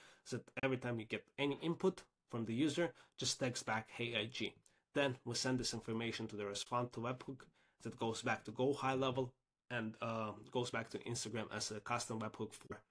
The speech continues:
response. I hope you guys enjoyed the video and you found it beneficial and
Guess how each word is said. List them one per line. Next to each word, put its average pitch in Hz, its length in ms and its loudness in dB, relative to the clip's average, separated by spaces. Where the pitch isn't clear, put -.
response. - 540 -4
I 135 80 4
hope 180 260 8
you 180 60 8
guys 180 240 6
enjoyed 147 280 4
the 135 60 4
video 143 400 4
and 120 220 0
you 120 80 0
found 117 280 -2
it 110 140 -4
beneficial 117 760 -2
and 104 240 -4